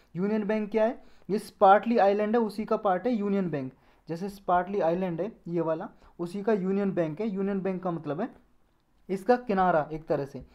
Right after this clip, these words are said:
तो उसी का पार्ट है, लार्जेस्ट रीफ है, ये याद रखना बस इसमें। नेक्स्ट हमारा कॉन्स्टिट्यूशनल शेड्यूल कास्ट ऑर्डर अमेंडमेंट बिल टू थाउजेंड ट्वेंटी वन।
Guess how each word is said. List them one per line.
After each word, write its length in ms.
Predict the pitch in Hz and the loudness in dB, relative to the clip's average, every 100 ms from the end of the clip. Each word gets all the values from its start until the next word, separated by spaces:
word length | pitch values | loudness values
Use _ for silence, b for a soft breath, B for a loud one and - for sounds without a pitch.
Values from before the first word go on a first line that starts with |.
| b b b - | b b b 0
तो 80 | 208 | 0
उसी 220 | 202 226 | 2 0
का 120 | 220 | 2
पार्ट 260 | 214 185 185 | 4 2 2
है, 100 | 240 | 2
लार्जेस्ट 460 | 214 190 185 185 180 | 4 4 0 -6 -8
रीफ 220 | 180 180 | -6 -6
है, 140 | 214 - | -6 -4
ये 140 | 180 | 2
याद 220 | 180 156 147 | 4 4 0
रखना 240 | 143 135 | -8 -10
बस 160 | 127 - | -10 -16
इसमें। 220 | 120 127 - b b | -16 -16 -18 b b
नेक्स्ट 380 | b 180 220 - | b -2 -2 0
हमारा 260 | 214 208 226 | 0 2 0
कॉन्स्टिट्यूशनल 680 | 226 196 202 190 202 226 208 | 0 -4 -6 -8 -2 -2 -2
शेड्यूल 320 | 156 202 214 | -2 -4 0
कास्ट 400 | 208 202 233 - b b | 4 4 4 -6 b b
ऑर्डर 220 | 180 190 220 | 2 4 4
अमेंडमेंट 480 | 202 202 202 214 185 | 2 0 0 -2 0
बिल 180 | 208 | 0
टू 140 | 208 202 | 0 -4
थाउजेंड 280 | 196 190 196 | -4 -6 -4
ट्वेंटी 240 | 185 160 | -4 -4
वन। 180 | 147 | -8